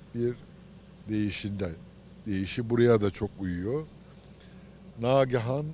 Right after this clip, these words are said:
ol şara vardım, ol şarı yapılır gördüm,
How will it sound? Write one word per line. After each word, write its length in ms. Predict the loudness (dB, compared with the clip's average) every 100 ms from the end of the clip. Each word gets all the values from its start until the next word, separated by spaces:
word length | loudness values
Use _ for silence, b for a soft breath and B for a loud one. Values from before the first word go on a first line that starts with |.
| -10
ol 240 | -2 0 0
şara 420 | -2 0 2 2
vardım, 480 | 2 0 -2 -4 -4 -10 -16 B B B -10
ol 240 | 0 2 2
şarı 340 | 0 0 2
yapılır 440 | 2 0 2 4 4
gördüm, 560 | 4 4 4 0 -2